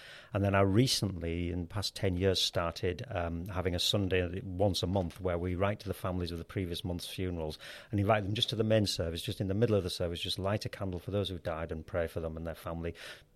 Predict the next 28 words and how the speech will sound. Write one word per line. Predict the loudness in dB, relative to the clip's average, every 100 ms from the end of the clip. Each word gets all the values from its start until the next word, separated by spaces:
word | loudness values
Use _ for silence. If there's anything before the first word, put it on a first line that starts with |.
| _ 6
Only | 6 8
take | 6 4
a |
couple | -2 -2
of | -2
minutes. | -2 -4 -8 -10 -12 -20 -20 0
Um, | 4 4 2 -2 -2
and | 2 2 2 -2
so | 0 2
I |
thought | 2 4
the | 4
next | 6 4 2
stage, | 2 0 0
we've | -4 -2
got | 0 2
to | 2
get | 0
the | 0
bereavement | -2 -2 -2 -6
cafe | -4 -6 -2 -2
started. | -2 -6 -10 -8 -8 -10 _ _
So | -6 -4
that's | -4 -6
the | -6
next | -4 0
thing. | 4
Then | 6 6